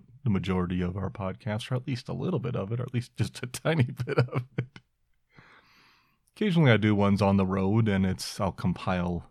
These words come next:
you know, thoughts that I had from broadcasts, from, um, my, my recordings from the road, and I'll throw those together. But rarely do I ever just sit in the studio like I am now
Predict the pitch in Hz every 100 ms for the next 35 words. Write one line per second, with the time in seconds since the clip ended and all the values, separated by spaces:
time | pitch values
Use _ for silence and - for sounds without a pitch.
0 | - 101 87 - 92 92 - 101 92 92
1 | 92 90 - - - - _ _ - 101
2 | 95 85 - 101 101 101 - 92 - -
3 | - 92 85 85 _ _ _ - 139 _
4 | _ _ _ - 98 87 85 - _ _
5 | _ _ _ _ _ - 104 92 92 -
6 | _ - - _ _ _ _ - 104 92
7 | 95 - 123 95 104 - - 107 92 87
8 | 90 95 123 - _ _ _ _ _ _
9 | _ _ 120 107 - 95 92 - 87 95
10 | 95 104 131 131 - _ _ 120 107 160
11 | 151 101 92 95 98 95 90 98 - -
12 | 139 131 110 95 - 123 95 90 92 95
13 | 87 - - 90 82 98 90 87